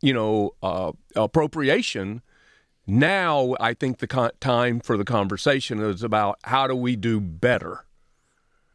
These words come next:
And I, I don't disagree with any of that. And I think we've proven that we have some ideas about how to make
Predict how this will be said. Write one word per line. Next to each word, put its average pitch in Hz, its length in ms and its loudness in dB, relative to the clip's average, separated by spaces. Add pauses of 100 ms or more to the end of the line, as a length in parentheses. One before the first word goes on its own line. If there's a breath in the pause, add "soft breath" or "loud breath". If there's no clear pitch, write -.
(420)
And 123 400 0
I, 131 180 -4
I 139 200 0
don't 156 220 0
disagree 165 360 -2
with 156 180 -4
any 185 220 0
of 120 80 0
that. 92 220 -2 (120)
And 135 160 0
I 151 140 0
think 180 240 -2
we've 160 300 0
proven 170 720 -2 (180)
that 123 320 0
we 175 280 2
have 170 240 2
some 170 180 -2
ideas 156 540 0
about 147 280 0
how 151 220 2
to 170 80 0
make 165 300 2